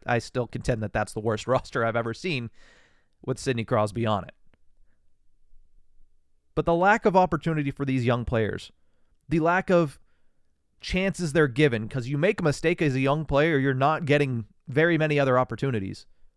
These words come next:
Drew O'Connor has broken the mold there. He's worked hard enough to earn the trust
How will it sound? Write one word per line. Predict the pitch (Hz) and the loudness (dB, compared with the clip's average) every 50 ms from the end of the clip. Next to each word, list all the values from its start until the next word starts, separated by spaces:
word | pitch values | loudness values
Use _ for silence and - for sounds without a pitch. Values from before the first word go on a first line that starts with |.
| _ - | _ -10
Drew | 127 120 180 226 226 202 | -8 0 4 6 6 6
O'Connor | - - 175 175 180 175 160 | 6 4 4 4 4 4 4
has | 151 131 | 2 0
broken | 104 117 151 151 147 - 143 | 2 4 4 4 4 2 -2
the | 131 | -4
mold | 123 123 135 131 123 117 107 | 0 2 2 2 2 0 -2
there. | 113 101 - - - - - _ _ _ _ _ _ _ _ - - | -4 -6 -6 -8 -12 -18 -20 _ _ _ _ _ _ _ _ -10 -6
He's | 180 208 190 160 | -4 -4 -2 0
worked | 170 185 196 196 151 - | 2 2 2 2 0 0
hard | 160 175 170 170 | 0 2 2 2
enough | 156 151 156 156 - - | 2 0 -2 -4 -4 -8
to | - 143 - - - | -12 -16 -10 -4 -2
earn | 156 185 202 208 202 202 175 | 0 0 0 0 -2 -4 -6
the | 156 | -8
trust | - - - 170 160 160 - - - | -8 -6 -4 -4 -2 -4 -4 -8 -14